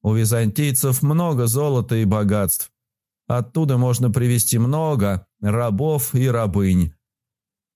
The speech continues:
Санак сделал паузу, приложившись к чаше с кумысом.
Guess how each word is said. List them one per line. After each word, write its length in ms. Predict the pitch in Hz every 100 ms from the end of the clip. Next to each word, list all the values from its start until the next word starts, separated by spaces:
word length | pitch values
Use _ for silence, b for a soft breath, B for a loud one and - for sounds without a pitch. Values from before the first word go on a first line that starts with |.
| _
Санак 580 | - 85 87 110 123 123
сделал 540 | 101 90 101 92 92
паузу, 520 | 87 131 139 143 139 131
приложившись 920 | 127 113 107 101 117 110 - 107 -
к 80 | -
чаше 460 | - 117 98 107
с 100 | 95
кумысом. 720 | - 104 104 90 - 85 69